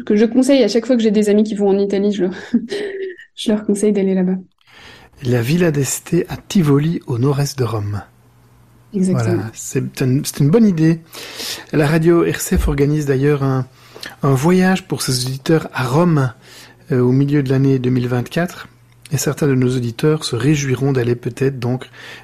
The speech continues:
Speaker 2: visiter cette fameuse Villa d'Este. Avez-vous une citation, euh, Pauline, ou une parole de la Bible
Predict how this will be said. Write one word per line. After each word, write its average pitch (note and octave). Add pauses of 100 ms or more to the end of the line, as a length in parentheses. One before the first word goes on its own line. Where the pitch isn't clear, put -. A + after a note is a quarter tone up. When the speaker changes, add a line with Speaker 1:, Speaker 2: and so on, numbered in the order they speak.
Speaker 2:
visiter E3
cette D3
fameuse C#3+
Villa E3
d'Este. C#3+ (580)
Avez-vous F3+
une F#3+
citation, F3
euh, C3
Pauline, C#3+
ou B2+
une B2+
parole C3+
de C3
la A#2+
Bible C#3+